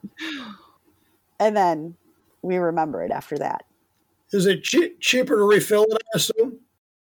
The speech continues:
Speaker 1: Yeah, it's like, like, for the normal cylinder buckets, I would think they're, like, eleven or twelve dollars, and then to refill 'em is, like, two bucks. But little
Speaker 2: Oh.
Speaker 1: hint or trick or whatever you wanna call it, not that anybody,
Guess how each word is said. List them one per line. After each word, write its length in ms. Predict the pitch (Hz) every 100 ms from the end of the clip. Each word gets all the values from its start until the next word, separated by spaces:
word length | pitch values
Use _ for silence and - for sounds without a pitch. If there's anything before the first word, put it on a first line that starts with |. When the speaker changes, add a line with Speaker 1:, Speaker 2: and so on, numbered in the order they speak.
| _ _
Speaker 1:
Yeah, 320 | 226 220 202 202
it's 180 | 226 254
like, 300 | 240 214 - _ _ _ -
like, 220 | 233 233
for 200 | 277 269
the 100 | 262
normal 440 | 214 202 233 240
cylinder 520 | 226 - 185 196 208 220
buckets, 420 | 226 233 220 226
I 60 |
would 120 | 190 -
think 160 | 190
they're, 120 | 185 180
like, 200 | 170 -
eleven 320 | 151 147 151
or 60 | 208
twelve 300 | - 170 170
dollars, 440 | 151 165 185 180
and 160 | 180 185
then 240 | 175 170
to 120 | 190
refill 460 | 175 185 180 196 220
'em 120 | 220
is, 380 | 175 175 - - _ _ _ _ _ -
like, 140 | 170
two 180 | - 208
bucks. 500 | 165 208 - - - _ _ _ _ _
But 360 | 226 220 202 - _ _ _ _ -
little 280 | 185 175
Speaker 2:
Oh. 20 | 165
Speaker 1:
hint 360 | 247 196 185 -
or 180 | 185
trick 480 | 175 - 220 202 -
or 80 | 180
whatever 320 | 185 208 240
you 120 | 202 185
wanna 160 | 175
call 240 | - 175 180
it, 120 | 190
not 180 | 180 202 208
that 200 | 196 - _ _ _ _
anybody, 720 | 214 240 220 202 196 185 180